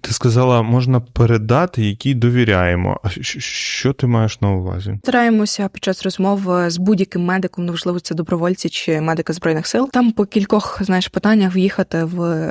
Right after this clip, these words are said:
Speaker 2: рівень кваліфікації цих людей. Тому що, е, є різні навчальні центри, і є дуже погано, е, навчені медики, які вважають, що їхня, ну, медики, та, там,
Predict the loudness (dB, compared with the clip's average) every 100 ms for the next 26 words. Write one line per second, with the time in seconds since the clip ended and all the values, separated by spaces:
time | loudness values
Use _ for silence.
0 | -2 -2 -4 -4 -4 -4 -4 -4 -6 -6
1 | -6 -4 -2 -2 -2 -8 -16 -12 -10 -12
2 | -2 2 4 2 -2 2 4 4 4 2
3 | 0 0 0 -2 -2 -2 2 2 0 0
4 | 2 2 0 0 0 0 0 -2 -4 -4
5 | -6 -8 -12 -18 -16 -16 -8 0 4 4
6 | 4 2 0 -2 0 0 0 0 0 -4
7 | -4 -2 -2 -2 -4 -6 -4 -2 0 2
8 | 0 0 0 0 0 -4 -4 -2 0 2
9 | 0 -2 -4 -6 -6 -6 -4 0 2 2
10 | 0 0 0 0 -2 -4 -4 -4 -6 -6
11 | -4 0 2 2 0 -6 -10 -8 -8 -8